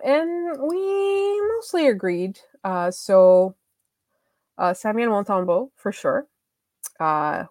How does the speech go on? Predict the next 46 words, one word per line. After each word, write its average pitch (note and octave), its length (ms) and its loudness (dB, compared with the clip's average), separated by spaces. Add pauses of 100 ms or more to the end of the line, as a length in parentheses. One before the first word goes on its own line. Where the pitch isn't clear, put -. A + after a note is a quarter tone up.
was, F3+ 380 2 (120)
<laughs> - 80 -2 (560)
uh, F3 320 2 (360)
I G#3 100 2
think, A3+ 200 0
a G#3 60 0
no-brainer G3 800 0
for D#4 140 -4
the C#4+ 120 -2
three C4+ 320 0
up. D4 220 0
Just - 220 -8
the G#3+ 80 2
way A3 220 2
that F4+ 140 -4
he's B3 220 0
been F3+ 160 -8
playing G#3 380 -6
generally, G#3+ 600 0 (320)
the C4 100 6
way D#4+ 120 2
that G#4 180 -2
he's F#4 160 -4
played, B3 360 0
like, A#3+ 220 -2
really E4+ 480 -4
since E4+ 300 -8
dating B3 380 4
back E3 240 0
to F3+ 100 -6
last D#3+ 300 -8
season. - 400 -12
He's B3 320 -4
been E4 200 -4
so D4+ 280 -2
good A3 260 0
and G3+ 140 -6
so A3+ 180 -4
consistent, G#3+ 640 -6
so C4+ 160 -4
cheerful. G3+ 460 -8
His F#3 240 -10
attitude A#3 380 -4
has C4+ 100 -8
been A#3+ 220 -4
great. F#3+ 360 0